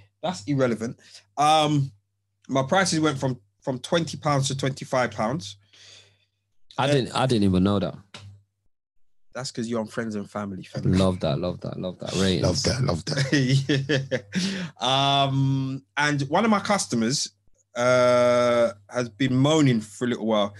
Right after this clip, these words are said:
Speaker 1: Um, saying that he can't afford twenty-five pounds anymore. So I'm like, "Okay." And I haven't been, and the reason I haven't been taking him seriously, because I know what he does for a living. He's a drug dealer. <laughs> Yeah?
Speaker 3: Yep.
Speaker 1: He's a drug dealer. So I know what he does for a living.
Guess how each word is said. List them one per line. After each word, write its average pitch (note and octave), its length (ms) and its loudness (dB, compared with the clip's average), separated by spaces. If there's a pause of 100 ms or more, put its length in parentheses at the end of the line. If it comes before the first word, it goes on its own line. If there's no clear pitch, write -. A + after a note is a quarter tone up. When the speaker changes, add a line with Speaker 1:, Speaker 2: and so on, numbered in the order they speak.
(520)
Speaker 1:
Um, A2+ 460 0 (540)
saying C3 180 2
that A#2+ 100 -2
he A2+ 80 -2
can't B2 260 0
afford A#2 340 -2
twenty-five A#2 420 0
pounds F#3+ 300 2
anymore. F#2+ 300 -4 (1120)
So - 80 -20 (200)
I'm D3+ 100 2
like, A2+ 160 2
"Okay." G#2+ 360 -2
And - 220 -8
I D3 40 -2
haven't D#3+ 220 2
been, C3+ 140 2 (240)
and C3 100 -2
the D#3 40 0
reason B3+ 180 4
I A#3 40 6
haven't F3+ 160 0
been D#3+ 120 -2
taking D#3 240 0
him C#3 80 4
seriously, C#3 380 2
because G#2+ 180 -6
I D#3 80 0
know F#3+ 120 4
what C#3 120 0
he C3 80 -2
does C3+ 180 0
for - 120 -6
a B2+ 40 2
living. B2+ 300 0 (280)
He's G#3 140 -2
a F#3 60 2
drug B2 300 -2
dealer. F2+ 240 -10 (380)
<laughs> A#3 60 -4 (1120)
Yeah? C#3+ 140 -4 (600)
Speaker 3:
Yep. A#2+ 100 -12
Speaker 1:
He's B2+ 140 -4
a A#2+ 80 -2
drug A2 200 0
dealer. G2+ 300 -10
So - 180 -6
I C#3 40 0
know D3+ 80 2
what A#2 80 0
he F#2+ 80 -8
does F2+ 140 -10
for - 100 -14
a - 20 -8
living. - 240 -14